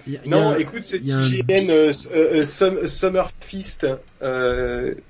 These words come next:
Speaker 2: pff, franchement, euh, à voir, euh, ça dépend de quel éditeur, euh, va don-, va laisser ses développeurs parler. C'est toujours pareil, hein. On peut toujours, euh,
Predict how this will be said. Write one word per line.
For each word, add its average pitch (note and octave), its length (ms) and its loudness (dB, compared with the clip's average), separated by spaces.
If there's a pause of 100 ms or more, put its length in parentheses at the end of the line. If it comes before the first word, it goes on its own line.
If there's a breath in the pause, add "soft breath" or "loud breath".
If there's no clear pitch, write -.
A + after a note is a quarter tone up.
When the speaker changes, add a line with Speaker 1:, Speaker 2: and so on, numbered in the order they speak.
(1300 loud breath)
Speaker 2:
pff, - 360 -4
franchement, G3 720 6
euh, D3 220 4 (200)
à F3+ 120 6
voir, D#3+ 500 4
euh, C3+ 380 -8 (560)
ça E3+ 160 -2
dépend F#3 280 2
de G3+ 40 -4
quel G3 180 2
éditeur, F3+ 760 0
euh, D3+ 720 2 (220)
va C#3+ 140 6
don-, D#3 240 4
va D#3 120 6
laisser F3 280 0
ses F#3 160 -2
développeurs D#3 500 4
parler. C#3 540 0
C'est - 180 -18
toujours D#3 240 -6
pareil, C#3 420 2
hein. B2+ 120 -6 (580 soft breath)
On C#3+ 60 -4
peut D3+ 120 -2
toujours, F3 260 6
euh, E3 260 0